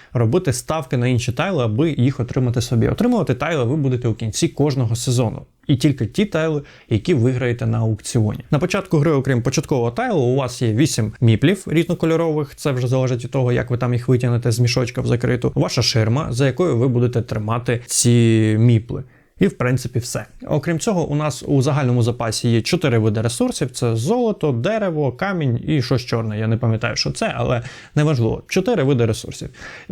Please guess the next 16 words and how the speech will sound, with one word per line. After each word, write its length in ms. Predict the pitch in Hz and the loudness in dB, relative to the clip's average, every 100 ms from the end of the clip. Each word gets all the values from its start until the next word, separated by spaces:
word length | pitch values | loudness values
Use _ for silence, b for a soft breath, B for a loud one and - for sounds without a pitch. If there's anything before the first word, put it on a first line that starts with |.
| 143 | 2
Плюс, 380 | 208 247 - - | 4 4 0 -4
е, 260 | - 139 | 0 0
такі 240 | 139 139 202 | 0 0 0
собі 280 | 151 131 | 2 2
уміння, 720 | - 151 170 254 254 220 180 - | 2 2 4 4 2 0 -2 -2
от, 260 | 156 156 | -4 -2
е, 160 | 147 127 | 0 0
це 500 | 120 - 127 113 107 - | -2 -2 0 0 -2 -4
тайлики, 540 | 202 226 202 190 151 | -4 0 -2 -2 -2
які 240 | 123 120 156 | -2 -2 0
ви 100 | 127 | 2
будете 300 | 123 123 117 | 2 2 0
отримувати 480 | 107 127 110 107 110 | 0 0 0 -2 -2
протягом 440 | - 120 143 139 | -2 -2 0 0
гри 240 | 190 233 | 0 -2
для 320 | 139 127 156 | 0 0 -2